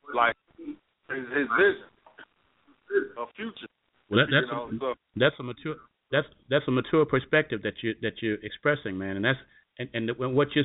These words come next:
Speaker 2: saying, uh, uh, uh, those are the things that I wanna make sure, uh, we get highlighted also when it comes to Mike, because Mike was a, you know, look, we had our battles, but hell, who, what family didn't have their battles? But I tell you what, we
Speaker 1: Right.
Speaker 2: had our battles, but he wouldn't let nobody else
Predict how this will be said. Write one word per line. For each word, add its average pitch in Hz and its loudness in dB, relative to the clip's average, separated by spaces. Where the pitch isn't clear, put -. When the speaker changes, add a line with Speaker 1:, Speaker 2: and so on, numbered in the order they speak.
Speaker 2:
saying, 160 4
uh, 127 4
uh, 123 0
uh, 117 -2
those 139 4
are 143 2
the 120 -2
things 127 -2
that 113 -4
I 123 0
wanna 123 -2
make 120 0
sure, 120 0
uh, 110 2
we 117 4
get 120 4
highlighted 120 0
also 135 4
when 98 -2
it 95 -10
comes 98 -6
to 101 -10
Mike, 95 -8
because 92 -6
Mike 139 0
was 127 -4
a, 123 -2
you 139 0
know, 131 2
look, 139 0
we 165 0
had 170 2
our 151 2
battles, 139 -2
but 120 -4
hell, 139 4
who, 143 2
what 120 0
family 143 2
didn't 139 0
have 107 0
their 92 -4
battles? 87 -6
But 107 -2
I - -14
tell 135 2
you 117 -4
what, 135 0
we 113 2
Speaker 1:
Right. 147 6
Speaker 2:
had 135 6
our 135 4
battles, 120 -2
but 98 -6
he 127 0
wouldn't 123 0
let 117 -2
nobody 107 -8
else 127 -2